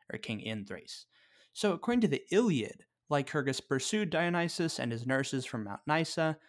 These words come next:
swinging at them with an ox goad, causing Dionysus to dive into the sea with fear and take refuge with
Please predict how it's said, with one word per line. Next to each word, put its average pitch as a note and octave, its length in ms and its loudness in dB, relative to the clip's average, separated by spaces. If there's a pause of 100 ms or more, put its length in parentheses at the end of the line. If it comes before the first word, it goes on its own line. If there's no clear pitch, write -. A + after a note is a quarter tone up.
(220)
swinging F#3 520 2
at E3 220 -2
them D#3+ 180 2
with D3+ 160 0
an D3 140 0
ox C#3 340 0
goad, C#3 400 2
causing C#3 400 0
Dionysus A#2 600 -2
to G#2+ 120 -8
dive C#3 400 4
into C#3 160 0
the C3 140 -2
sea B2+ 260 -2
with B2 200 -4
fear A#2+ 420 -2
and A#2+ 180 -2
take B2+ 220 -4
refuge A2 480 -4
with G#2+ 160 -4